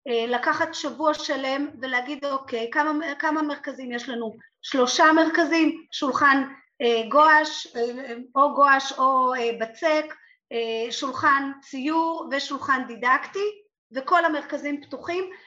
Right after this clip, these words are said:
אז יש לנו שלושה שולחנות, אז בואו נ-, נשחק איתם במהלך השבוע. כמובן, אני ממליצה ל-, את שולחן אחד קבוע לעשות סדנת הדבקה,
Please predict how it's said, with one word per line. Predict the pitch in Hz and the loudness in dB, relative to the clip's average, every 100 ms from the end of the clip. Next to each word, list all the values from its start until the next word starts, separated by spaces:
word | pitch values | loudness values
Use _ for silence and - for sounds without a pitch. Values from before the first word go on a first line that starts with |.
| - | -8
אז | 269 | -4
יש | 320 330 | -4 -2
לנו | 370 339 | -2 -2
שלושה | - 294 262 302 | -2 -6 -2 -2
שולחנות, | 294 330 - 262 233 247 | -2 -6 -6 -6 -6 -10
אז | 226 | 0
בואו | 320 339 | 2 2
נ-, | 339 320 285 294 294 262 | 0 -6 -8 -8 -8 -10
נשחק | - 285 320 320 | -10 -4 -4 -4
איתם | - 294 277 | -2 2 2
במהלך | 262 247 233 254 269 330 269 254 247 247 - - - 240 | 0 -2 0 0 -2 -2 -2 -2 -4 -6 -18 -20 -8 -4
השבוע. | 233 269 202 254 320 381 - - - | -4 -6 -8 0 2 2 -2 -18 -6
כמובן, | 294 269 269 311 349 330 | -2 -2 0 2 2 0
אני | 294 | -4
ממליצה | 262 262 262 254 - 320 294 | -8 -8 -10 -8 2 4 4
ל-, | 285 262 | 2 -6
את | 262 | -8
שולחן | - 285 302 285 | -8 -4 -2 -2
אחד | 285 302 | 0 -2
קבוע | 294 277 220 269 | -2 -8 -4 -4
לעשות | 240 233 - - | -4 -4 -8 -8
סדנת | 226 247 269 262 | -10 -4 -4 -4
הדבקה, | 233 202 214 294 285 | -6 -6 -4 2 4